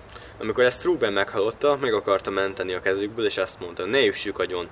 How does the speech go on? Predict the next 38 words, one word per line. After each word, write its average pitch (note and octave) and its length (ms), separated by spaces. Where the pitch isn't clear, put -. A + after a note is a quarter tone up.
Majd G#2+ 220
azt B2 240
mondta F#2+ 420
ne-, G2+ 220
nekik G2+ 380
Ruben: F#2+ 400
„Ne C3+ 140
ontsuk G#2+ 400
vért, F#2 400
ne G#2+ 120
ontsatok G2+ 440
vért, G#2 420
dobjátok A2 440
bele G2+ 380
ebbe G2+ 200
a F#2+ 140
kútba, A2+ 400
itt G#2+ 140
a A2+ 60
pusztába, C3 640
de G#2 380
kezet A2 300
ne G2+ 100
emeljetek F#2+ 520
rá.” F#2+ 180
Így B2+ 120
akarta G2+ 360
megmenteni F#2+ 500
a F#2 40
kezükből, A2+ 580
és - 160
visszajuttatni G#2 720
apjához. F2+ 580
Amikor A2 280
odaért A2+ 420
József G#2+ 320
a A#2 40
testvéreihez, B2 840